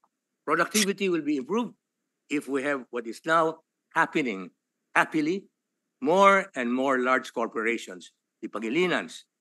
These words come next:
the Bengets, the Consunihis, the Renzos, are investing in large tracts of land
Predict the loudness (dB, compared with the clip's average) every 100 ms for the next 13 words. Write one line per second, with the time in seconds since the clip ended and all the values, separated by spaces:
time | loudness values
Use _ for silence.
0 | _ -8 0 2 2 -2 -4 -8 -18 _
1 | _ -8 -8 -2 2 2 0 -6 -10 -18
2 | _ _ _ -8 -2 0 -2 -4 -8 -10
3 | _ _ _ _ 0 2 2 0 _ -4
4 | 0 2 0 2 0 0 -6 -2 -2 -2
5 | -4 -6 -6 -8 -8 -6 -8